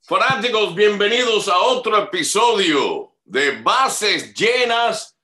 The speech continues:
con Ricky Ricardo, donde conversamos con las figuras importantes, claves del día en el mundo del béisbol de las Grandes Ligas. Y es un placer y un honor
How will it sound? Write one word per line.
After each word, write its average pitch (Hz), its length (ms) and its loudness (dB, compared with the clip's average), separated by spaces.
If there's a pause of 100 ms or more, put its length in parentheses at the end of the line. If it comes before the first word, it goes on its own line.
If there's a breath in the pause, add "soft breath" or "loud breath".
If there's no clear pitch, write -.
(200)
con 165 420 0
Ricky 208 360 -2
Ricardo, 139 1040 -2
donde 123 320 -6
conversamos 160 840 0
con 156 280 0
las 139 300 -2
figuras 185 680 -2
importantes, 151 1300 -4
claves 185 580 0
del 135 240 -4
día 190 400 -2 (480)
en 143 200 0
el 139 120 0
mundo 180 680 0 (160)
del 135 320 -2
béisbol 175 680 0
de 147 100 -2
las 135 140 0
Grandes 143 460 -2
Ligas. 190 560 0
Y 147 80 0
es 175 160 -2
un 190 240 -2
placer 185 560 -2
y 185 80 -6
un 175 180 2
honor 170 540 0